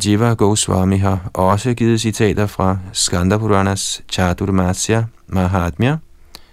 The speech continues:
vedrørende nødvendigheden af at synge Hare Krishna i denne tidsalder. Tatha chaivo tamangaloke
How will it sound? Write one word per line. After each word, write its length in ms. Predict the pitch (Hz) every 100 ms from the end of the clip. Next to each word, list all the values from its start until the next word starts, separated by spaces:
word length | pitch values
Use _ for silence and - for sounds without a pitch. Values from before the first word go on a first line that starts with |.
| - -
vedrørende 640 | 98 107 110 98 98 98 107
nødvendigheden 680 | 101 101 101 82 107 101 95
af 100 | 90
at 60 |
synge 320 | - 92 90
Hare 200 | 95 95
Krishna 420 | 95 92 92 101 98 - _ _ _ - -
i 160 | - 90
denne 240 | 85 90
tidsalder. 560 | 85 90 90 85 85 90 - _ _ _ _ - - - - - _ -
Tatha 480 | 80 - 98 113 123 - _ -
chaivo 440 | 85 87 90 90
tamangaloke 960 | - 87 87 90 87 87 - 92 110